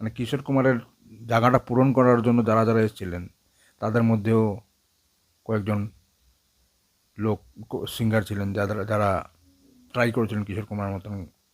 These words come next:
সেম আওয়াজে গান গাওয়ার। এর মধ্যে একজন যেমন কুমার শানু, বাপিল, আহ, তারপর বাবুল সুপ্রিয়, ওরা সব বাঙালি ছিল। হ্যাঁ, কিশোর কুমারের ডুপ্লিকেট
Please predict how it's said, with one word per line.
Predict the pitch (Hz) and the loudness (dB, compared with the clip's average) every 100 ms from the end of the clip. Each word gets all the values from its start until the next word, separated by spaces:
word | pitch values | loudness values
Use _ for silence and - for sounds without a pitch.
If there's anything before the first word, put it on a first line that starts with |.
| _ _ _ _ _ _ | _ _ _ _ _ _
সেম | - 120 | 0 2
আওয়াজে | 104 95 98 | 2 0 -4
গান | 98 95 | -10 -10
গাওয়ার। | 92 104 110 110 - | -12 -12 -16 -20 -18
এর | 117 | -12
মধ্যে | 104 104 | -10 -8
একজন | 98 101 | -8 -8
যেমন | 101 101 101 101 95 _ | -8 -8 -10 -14 -20 _
কুমার | - 107 | -6 -6
শানু, | 92 101 92 92 _ _ _ _ - - _ _ - | -6 -10 -12 -16 _ _ _ _ -20 -20 _ _ -6
বাপিল, | 117 117 110 107 | -6 -4 -4 -2
আহ, | 104 98 98 98 - _ _ _ _ _ | 0 0 -2 -6 -12 _ _ _ _ _
তারপর | - 95 104 98 90 - - _ _ - | -12 -10 -8 -8 -8 -12 -20 _ _ -10
বাবুল | 107 104 | -8 -8
সুপ্রিয়, | 101 95 98 95 110 | -10 -12 -12 -14 -12
ওরা | 110 120 | -10 -8
সব | 127 | -8
বাঙালি | 107 98 98 | -6 -6 -6
ছিল। | - - - _ _ _ _ _ _ _ _ _ _ _ _ _ _ _ | -10 -16 -20 _ _ _ _ _ _ _ _ _ _ _ _ _ _ _
হ্যাঁ, | - 113 104 92 87 | -8 -4 -4 -6 -10
কিশোর | 92 113 | -14 -14
কুমারের | 123 123 123 123 113 | -8 -4 -2 -2 -2
ডুপ্লিকেট | 110 113 123 120 | -6 -8 -10 -10